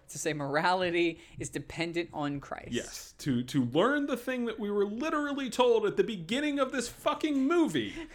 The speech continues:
Speaker 1: <laughs>
Speaker 2: That's it. That's all that happened. A minor edit got made to a book in a seminary that no one will read.
Speaker 1: The conflating importance, or the importance of, like, a seminary document,
Speaker 2: Yes.
Speaker 1: delicious.
Speaker 2: Oh,
Speaker 1: As
Speaker 2: no.
Speaker 1: if, like,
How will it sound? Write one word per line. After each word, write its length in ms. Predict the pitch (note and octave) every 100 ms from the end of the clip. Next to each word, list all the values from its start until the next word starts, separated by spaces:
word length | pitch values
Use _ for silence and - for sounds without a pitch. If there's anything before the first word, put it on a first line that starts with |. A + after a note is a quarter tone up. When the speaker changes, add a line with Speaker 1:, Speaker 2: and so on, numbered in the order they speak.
| -
Speaker 1:
<laughs> 120 | F#3+ - C#3+ - - - - F3+ _ - - - _ _ _ _ _ -
Speaker 2:
That's 280 | C4 B3
it. 320 | F4+ F4 - - _
That's 220 | - C#4 D#4
all 220 | D#4 D#4
that 120 | D4+
happened. 600 | C#4 D4+ D4 A3+ - - - - -
A 120 | C4 B3+
minor 480 | B3 C4+ C#4+ C4+ C4
edit 320 | B3 C4+ G#3+
got 240 | A#3+ A#3
made 300 | A#3 B3 A#3+
to 180 | - C4+
a 60 | B3+ C4 - _
book 260 | C4+ C#4+ -
in 160 | B3 B3+
a 60 | A#3+
seminary 580 | D4 C4+ C4+ B3+ B3+
that 160 | B3 A#3+
no 120 | A#3
one 180 | A#3+ A#3
will 100 | A3+
read. 360 | A3+ E3 C3 - - -
Speaker 1:
The 80 | B3+
conflating 720 | D4 C#4+ - D4+ F#4+ G4 F4+
importance, 840 | D4 - F#3+ G3 G#3 G#3+ A#3 - -
or 80 | E3
the 120 | F#3+
importance 600 | F3 - G3+ G3+ A3+ A3
of, 180 | - E3+
like, 140 | E3
a 40 | C#3
seminary 580 | - D#3 C#3+ C3+ C3 B2+
document, 580 | A#2 A2+ F3+ G3 A3 - _ -
Speaker 2:
Yes. 60 | -
Speaker 1:
delicious. 420 | C#3 - - - - -
Speaker 2:
Oh, 60 | C#3+
Speaker 1:
As 140 | G3
Speaker 2:
no. 60 | A#3+
Speaker 1:
if, 100 | A#3
like, 220 | G#3+